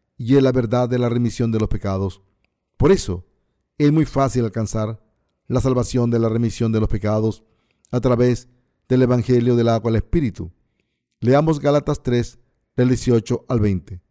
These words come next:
Porque si la herencia es por la ley, ya no es por la promesa, pero Dios la concedió a Abraham mediante la promesa.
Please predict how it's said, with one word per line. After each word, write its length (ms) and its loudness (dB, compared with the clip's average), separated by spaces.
Porque 240 2
si 120 0
la 100 4
herencia 320 2
es 160 0
por 180 2
la 120 4
ley, 320 0
ya 300 2
no 80 4
es 80 4
por 140 0
la 80 2
promesa, 520 -4
pero 200 4
Dios 260 2
la 80 2
concedió 540 -2
a 40 -2
Abraham 360 -4
mediante 400 2
la 100 -2
promesa. 500 -4